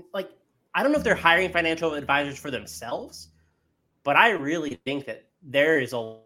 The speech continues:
lot of, um, financial education happening for some of these players, knowing that they're, like, the high-end players, knowing that they're going to get money, and they say, "Hey," they, you know,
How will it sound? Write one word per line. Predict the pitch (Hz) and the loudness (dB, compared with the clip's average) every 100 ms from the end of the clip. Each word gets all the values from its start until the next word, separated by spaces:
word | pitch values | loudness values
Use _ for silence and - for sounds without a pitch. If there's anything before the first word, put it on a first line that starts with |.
| _ | _
lot | 113 117 127 147 | -8 -2 2 2
of, | 156 147 - _ _ _ - | 0 -4 -10 _ _ _ -6
um, | 139 127 117 107 _ - _ _ _ _ _ | -4 -4 -6 -12 _ -20 _ _ _ _ _
financial | 151 139 135 139 147 | -2 -2 -2 -6 -8
education | 143 120 131 127 - 117 | -8 -10 -14 -14 -16 -18
happening | - 123 131 185 208 226 _ _ _ | -10 -10 -8 -10 -10 -12 _ _ _
for | - 147 147 135 131 | -14 -8 -6 -6 -8
some | - 143 139 | -10 -6 -4
of | 139 | -4
these | 127 - | -6 -12
players, | - 127 117 110 113 - _ _ _ - | -8 -4 -4 -6 -10 -20 _ _ _ -12
knowing | 139 151 160 160 | 0 2 4 2
that | 160 | 0
they're, | 156 147 | -4 -4
like, | 175 147 | -6 -4
the | |
high-end | 135 143 165 170 | -2 0 0 0
players, | 190 196 151 | -2 -2 -4
knowing | 160 156 | -6 -4
that | 151 | -4
they're | 147 | -6
going | 131 135 135 | -6 -8 -6
to | |
get | 139 127 | -8 -8
money, | 117 120 175 254 _ _ _ - | -6 -6 -6 -8 _ _ _ -4
and | 143 | 0
they | 139 | 0
say, | 139 127 | -2 -8
"Hey," | - 170 175 | -2 -4 0
they, | 160 143 - _ _ _ - | -2 -2 -8 _ _ _ -16
you | |
know, | 117 110 | -12 -12